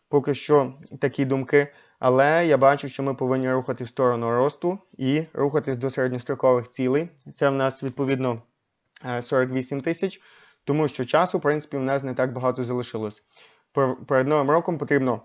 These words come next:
обвалювати ринок, тому, е, ж-, вересень, жовтень та листопад, е, це цей час, коли ми можемо прийти до таких відміток, як сорок вісім тисяч доларів, друзі.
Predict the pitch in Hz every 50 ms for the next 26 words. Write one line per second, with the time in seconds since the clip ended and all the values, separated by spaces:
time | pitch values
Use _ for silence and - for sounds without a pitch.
0 | _ _ - - - _ _ - 135 131 123 135 147 151 165 175 180 180 180 175
1 | 180 180 190 190 165 - - 147 143 156 170 180 190 190 - _ _ _ _ -
2 | 127 127 123 123 120 120 123 - 143 139 - - 135 127 135 143 156 165 156 -
3 | 160 147 127 139 139 131 151 135 127 123 123 123 120 - - 151 156 - 160 160
4 | - _ _ _ - - - _ _ _ _ - - 127 123 123 120 - - 139
5 | 131 120 - - 151 160 160 - 170 165 165 156 - - 139 139 135 135 135 139
6 | 143 135 139 135 131 117 131 120 117 117 135 143 156 156 - _ - - 127 127
7 | 127 135 127 131 117 - 135 123 127 123 117 127 131 131 143 127 127 127 123 -
8 | - 131 127 120 113 120 117 - - 120 117 - 123 123 - 127 113 117 117 127
9 | 113 110 107 107 107 107 113 117 139 143 170 156 151